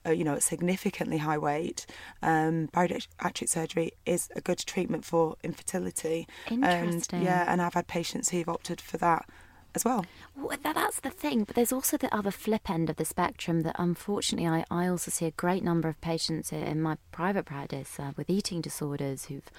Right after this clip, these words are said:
Speaker 2: lost their periods, uh, known as amenorrhea,
Speaker 1: Mm-hmm.
Speaker 2: being underweight. Um, why does this then impact again on fertility?
Speaker 1: Okay. I think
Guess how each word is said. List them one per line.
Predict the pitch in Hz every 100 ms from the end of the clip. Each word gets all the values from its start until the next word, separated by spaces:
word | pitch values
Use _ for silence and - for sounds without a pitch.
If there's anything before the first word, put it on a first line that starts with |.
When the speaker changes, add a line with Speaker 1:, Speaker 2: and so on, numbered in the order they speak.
| - - - -
Speaker 2:
lost | 165 170 -
their | 170 165
periods, | 156 156 156 156 151 - -
uh, | - 147
known | 151 151
as | 147
amenorrhea, | - 143 139 156 170 165 160 - - - -
Speaker 1:
Mm-hmm. | 180 185
Speaker 2:
being | 190 190
underweight. | 180 180 170 175 175 156 - -
Um, | 165 165 160 165 -
why | 180 175 214
does | 214 196
this | 170 147 175 160 -
then | 147 151
impact | 147 147 151 - - 156
again | - 156 151 147 151 -
on | 156
fertility? | 147 - 156 151 143 - 147 143 135 -
Speaker 1:
Okay. | 202 - 185 170 - - -
I | -
think | 285 -